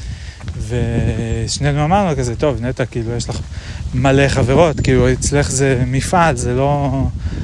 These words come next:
זה לא אותו סדר גודל." כאילו, אמא של סמדר מכירה את החמש, עשר, לא יודע, לא עשר אפילו, כנראה שמונה חברות שלה. אה,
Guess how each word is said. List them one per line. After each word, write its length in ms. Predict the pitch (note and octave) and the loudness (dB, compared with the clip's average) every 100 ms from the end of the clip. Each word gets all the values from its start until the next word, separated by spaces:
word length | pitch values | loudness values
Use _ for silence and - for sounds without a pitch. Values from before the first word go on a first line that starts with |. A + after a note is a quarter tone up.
| - - | -2 -2
זה 200 | - C3+ | 0 2
לא 60 | |
אותו 180 | D3 D3+ | 4 2
סדר 300 | - D3+ C#3+ | 2 2 4
גודל." 420 | C#3 F3+ C#3 A#2+ A#2 | 4 4 2 -2 -2
כאילו, 220 | B2 C3 | -2 0
אמא 100 | C#3+ | 0
של 160 | - C3 | -2 -2
סמדר 380 | C3+ C#3 D#3 | 0 2 2
מכירה 540 | B2 A2+ B2 A#2+ C3+ C3 G#2 - - - - | 0 -4 -4 -2 0 -2 -6 -16 -20 -20 -14
את 60 | - | -6
החמש, 760 | A2+ F2+ B2+ B2+ D#3 B2+ - C#3+ | -6 -4 -2 2 2 2 0 0
עשר, 540 | C#3+ - D#3 B2+ B2+ C3 | 2 0 -2 -2 -4 0
לא 80 | C#3 | 0
יודע, 240 | C3+ A#2+ A#2+ | 2 0 -2
לא 140 | D#3+ | 0
עשר 320 | C3 - B2+ | 0 -2 -6
אפילו, 440 | A2 - C#3+ G3 F3+ | -6 -2 2 2 0
כנראה 320 | D3+ C#3 C#3+ | 0 2 2
שמונה 380 | - C3+ C3 D#3 C#3 - - - - - | 2 0 -2 -4 -8 -14 -14 -14 -16 -12
חברות 340 | C3+ B2 C3 C3+ | -4 0 0 0
שלה. 300 | D3+ C#3 B2 - - - - - - E3+ | -2 -2 -4 -8 -18 -18 -18 -16 -14 -6
אה, 440 | C3 C3 A#2 B2 | -2 -2 -2 -4